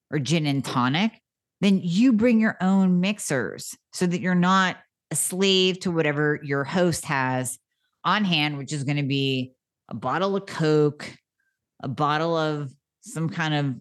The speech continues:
seven up, which is loaded with sugar too. They're gonna have the pre-made mixers that you get that at the liquor store. So bring your own, bring your own.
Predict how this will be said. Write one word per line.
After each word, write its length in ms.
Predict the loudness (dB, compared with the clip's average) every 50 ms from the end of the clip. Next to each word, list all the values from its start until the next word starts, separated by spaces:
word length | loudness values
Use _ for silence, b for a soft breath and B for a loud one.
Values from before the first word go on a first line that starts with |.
| _ -14
seven 560 | -12 -8 -6 -2 -2 0 0 2 2 2 2 2
up, 340 | 2 0 0 -2 -4 -8 -20 -20 _ _ _ _ _ _ _ -8
which 180 | -6 -4 -2
is 140 | -2 -2 -2
loaded 340 | -2 -2 0 0 2 0 0
with 160 | 0 -2 -2
sugar 320 | -2 -2 -2 -2 -2 -2
too. 640 | -4 -4 -4 -2 0 0 0 2 2 0 0 -2 -4 -8 b b b b b b b b
They're 120 | -4 -2 -2
gonna 160 | 0 -2 -2
have 280 | -2 0 0 0 0 -2
the 80 | -4
pre-made 640 | -2 -2 -2 0 0 0 0 0 0 0 0 0 0
mixers 640 | 0 -2 -2 -4 -4 -2 0 0 2 2 0 0 -2
that 100 | -4 -4
you 100 | -4 -4
get 160 | -4 -4 -2
that 180 | -4 -4 -4 -4
at 120 | -6 -4
the 100 | -2 -4
liquor 380 | -2 -2 -4 -4 -2 -2 -4 -2
store. 640 | -4 -4 -4 -2 0 2 2 2 0 -2 -2 b b b b b b
So 140 | -6 -4 -2
bring 260 | 0 2 2 2 4
your 160 | 2 2 0
own, 140 | -2 -4 -6 -12 _ _ _ _ _ _ _ _ _ _ _ _ -4
bring 160 | -2 0 0
your 120 | 0 0
own. 240 | 0 -2 -4 -6 -8